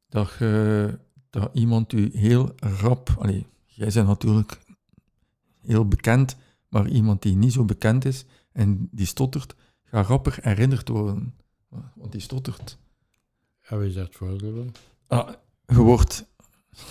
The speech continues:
Speaker 1: sneller herinnerd, eh, als
Speaker 2: Ja.
Speaker 1: iemand bijvoorbeeld,
Speaker 2: Maar
Speaker 1: eh,
Speaker 2: is dat in de goede zin of in de slechte zin?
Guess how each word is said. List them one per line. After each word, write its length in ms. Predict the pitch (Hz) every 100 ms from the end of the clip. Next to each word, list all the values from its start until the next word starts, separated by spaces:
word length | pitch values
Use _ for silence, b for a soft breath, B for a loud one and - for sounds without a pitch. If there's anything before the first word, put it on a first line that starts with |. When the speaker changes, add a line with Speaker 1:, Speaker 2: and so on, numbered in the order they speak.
| -
Speaker 1:
sneller 540 | - 123 135 123 -
herinnerd, 680 | - 113 117 113 131 - -
eh, 200 | 147 120 120
als 100 | 117 b b b - 107 104
Speaker 2:
Ja. 80 | 127
Speaker 1:
iemand 300 | 117 117 113
bijvoorbeeld, 640 | 110 98 107 98 107 104
Speaker 2:
Maar 100 | 117
Speaker 1:
eh, 120 | 113 110
Speaker 2:
is 80 |
dat 140 | 120 117
in 100 | 113
de 60 | 104
goede 240 | 110 135
zin 200 | 131 131
of 60 | 127
in 100 | 135
de 80 |
slechte 360 | 123 151 160 180
zin? 220 | 123 110